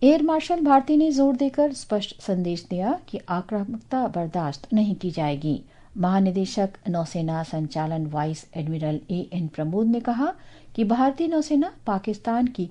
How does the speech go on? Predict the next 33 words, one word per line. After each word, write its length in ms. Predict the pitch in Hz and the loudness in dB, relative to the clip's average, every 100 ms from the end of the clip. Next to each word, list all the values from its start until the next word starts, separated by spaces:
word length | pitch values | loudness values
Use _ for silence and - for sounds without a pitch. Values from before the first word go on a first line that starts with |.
| - | -4
किसी 260 | 233 285 | -2 0
भी 260 | 196 190 285 - - - - - | 0 0 -2 -4 -20 -20 -4 0
शत्रुतापूर्ण 760 | 269 294 294 320 311 294 339 | 2 2 0 -2 2 2 2
कार्रवाई 500 | 302 180 175 185 247 | 0 0 2 2 0
का 240 | 240 160 | 0 -2
निर्णायक 500 | 156 185 202 214 247 | 0 0 0 0 -2
जवाब 360 | 220 160 151 151 | -2 -4 -4 -4
देने 260 | - 185 226 | 0 2 2
के 180 | - 156 | 0 -4
लिए 260 | 143 190 277 | -2 -2 -2
तैयार 360 | - 165 147 127 | -4 -4 -4 -4
है। 200 | 147 131 - - - - - - - - - - - | -6 -6 -10 -20 -20 -18 -18 -20 -20 -20 -20 -20 4
सेना 260 | 285 294 | 6 8
प्रमुख 360 | 320 320 349 359 | 6 4 4 4
जनरल 300 | 294 277 302 - | 4 6 4 0
उपेंद्र 400 | 247 254 269 254 | 2 4 4 4
द्विवेदी 360 | 254 254 240 | 2 2 2
ने 180 | 247 262 | 4 4
भारत 400 | 233 196 185 190 - | 2 0 0 -2 -2
पाकिस्तान 580 | 175 165 180 196 185 185 | -4 -4 -6 -2 -2 -2
के 140 | 208 | -2
बीच 260 | 185 202 202 | -2 -2 -4
संघर्ष 480 | 175 160 175 175 175 | -4 -2 -2 -4 -6
विराम 260 | 160 156 | -4 -4
के 160 | 151 151 | -4 -6
बाद 300 | 156 170 302 - - - - | -2 -2 -2 -6 -20 -16 0
बीती 320 | 208 240 277 | 2 4 4
रात 240 | 285 349 - - | 4 2 -4 -2
पाकिस्तान 640 | 196 196 220 - 220 247 | -2 0 -4 0 2 4
की 120 | 247 | 2
ओर 160 | 185 165 | 0 -2
से 200 | - 156 | -4 -4
इसका 280 | 151 - | -4 -4